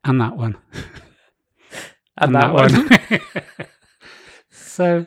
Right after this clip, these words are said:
Speaker 1: when he came to us, Timpson's, and big shout out for Timpson's, I always find them quite strange. I would never go into a Timpson's. My anxiety level goes up in Timpson's.
Speaker 2: Right.
Speaker 1: I just find their, their font and their colour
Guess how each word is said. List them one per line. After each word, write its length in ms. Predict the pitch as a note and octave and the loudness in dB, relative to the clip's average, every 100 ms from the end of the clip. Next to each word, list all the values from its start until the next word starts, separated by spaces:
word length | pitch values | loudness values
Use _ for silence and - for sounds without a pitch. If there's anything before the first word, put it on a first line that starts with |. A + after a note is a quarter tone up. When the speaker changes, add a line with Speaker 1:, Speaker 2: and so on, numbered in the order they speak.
| - | 2
Speaker 1:
when 180 | G3 G3+ | 4 4
he 120 | G#3+ | 2
came 300 | F3+ E3 C3 | 2 2 0
to 200 | - A#2+ | -2 -2
us, 520 | G2+ F#2+ - - - - | -2 -8 -16 -20 -20 -6
Timpson's, 680 | - E3 - A#2+ A#2 A#2 - | -2 0 -2 -12 -12 -10 -4
and 320 | C#3 C#3+ A2+ | -4 -4 0
big 180 | D#3+ D3 | 0 0
shout 320 | - C3+ A#2 | -4 -6 -6
out 160 | A#2+ B2+ | -10 -10
for 80 | - | -10
Timpson's, 800 | B2+ A2 - C3+ D3+ D3 - _ _ | -10 -10 -12 -14 -12 -14 -16 _ _
I 100 | - | 0
always 200 | D3 F3 | 4 4
find 240 | - D#3 C3 | 2 -4 -4
them 100 | B2+ | -4
quite 280 | C#3+ B2 - | -4 -4 -6
strange. 420 | - C#3+ A2+ A2+ | -8 -6 -6 -8
I 60 | |
would 120 | A2 C3 | -8 -4
never 240 | D3 C#3+ | -4 -4
go 160 | B2+ A#2+ | -6 -4
into 220 | A#2 A#2+ | -6 -10
a 60 | |
Timpson's. 500 | - A#2 - A#2 - | -8 -10 -10 -14 -10
My 160 | B2+ A#2+ | -8 -6
anxiety 840 | B2 A#2+ C3+ C3+ - A#2+ G#2+ G#2 _ | -6 -4 -4 -6 -8 -10 -10 -12 _
level 260 | C3+ A2+ A2 | -8 -6 -6
goes 260 | A#2+ A2 B2+ | -6 -6 -6
up 200 | A2 B2+ | -8 -12
in 80 | |
Timpson's. 600 | G#2+ A2 G#2+ - F3+ G3+ | -14 -14 -14 -16 -16 -10
Speaker 2:
Right. 260 | - B2+ D3 _ _ _ _ - | -6 -6 -6 _ _ _ _ -14
Speaker 1:
I 60 | |
just 180 | - - | -12 -8
find 380 | D3 B2 A#2+ A#2 _ _ _ - | -4 -2 -4 -8 _ _ _ -6
their, 340 | B2 A#2 A#2 _ _ _ - | -4 -4 -8 _ _ _ -8
their 160 | C3 | -8
font 520 | A2 - C#3+ A2+ G#2+ A2+ | -8 -6 -4 -4 -8 -12
and 220 | A2+ G#2+ | -10 -10
their 140 | G#2 | -12
colour 480 | - A#2+ G#2+ G#2 | -12 -10 -10 -10